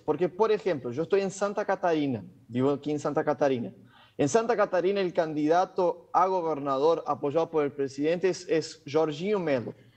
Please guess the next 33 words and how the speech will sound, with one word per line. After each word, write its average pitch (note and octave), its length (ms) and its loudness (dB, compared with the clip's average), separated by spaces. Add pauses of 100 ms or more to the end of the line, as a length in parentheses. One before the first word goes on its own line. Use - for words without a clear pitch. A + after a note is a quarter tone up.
(380)
Él A3 280 2
tiene G#3+ 560 2
trein-, F#3+ 440 0 (300)
a-, F3 240 2
arriba A#3 300 2
del G3+ 140 -4
treinta A3 340 -2
por F#3 160 -2
ciento, F3+ 340 -2
treinta F3 220 -4
y - 20 -6
cinco, A3 240 0
treinta F#3 260 2
y E3+ 100 4
ocho G3+ 500 0 (420)
del D3+ 240 -2
total G3 320 0
de F3+ 120 0
votos. D#3 420 0 (360)
El G3+ 220 2
segundo B3+ 640 0
colocado, F3+ 720 0
que E3+ 120 -6
es D#3+ 60 -6
del D#3+ 160 -4
Partido G#3+ 480 0
de A3+ 40 4
los F#3 160 0
Trabajadores, D3 640 0
tiene G#3 280 -4
diecisiete G3 760 -2
por C3+ 220 -2
ciento. A2+ 420 -8